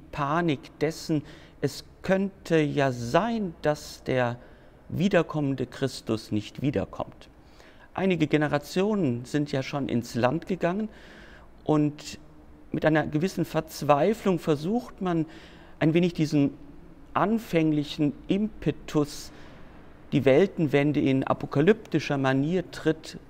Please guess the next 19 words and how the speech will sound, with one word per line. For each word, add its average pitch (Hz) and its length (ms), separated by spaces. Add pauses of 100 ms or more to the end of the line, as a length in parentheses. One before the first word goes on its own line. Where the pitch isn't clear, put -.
(360)
in 143 180
unmittelbarer 135 800
Zukunft - 680
ein, 131 260
noch 120 280
wach - 300
zu 165 240
halten, 147 340
aber 131 160
man 127 180
transformiert 131 880
es - 180
schon. - 240 (540)
Man 131 120
transformiert 151 800
es 175 220 (520)
nicht - 220
nur 143 100
im 123 260